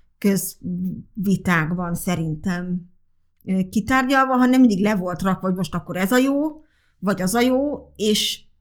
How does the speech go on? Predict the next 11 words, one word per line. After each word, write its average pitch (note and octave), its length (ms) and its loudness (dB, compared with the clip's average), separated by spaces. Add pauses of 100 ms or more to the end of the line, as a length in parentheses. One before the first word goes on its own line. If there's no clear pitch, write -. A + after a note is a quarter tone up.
(500)
e-, G3+ 220 0
mert G#3+ 220 4
ez G#3+ 200 4
a, F#3 200 2
ez G3+ 200 4
is F#3 180 -2
ilyen F3+ 260 -2
lehet E3+ 300 -2
csak D#3+ 180 -6
a D3+ 80 -10
képviselet. - 840 -10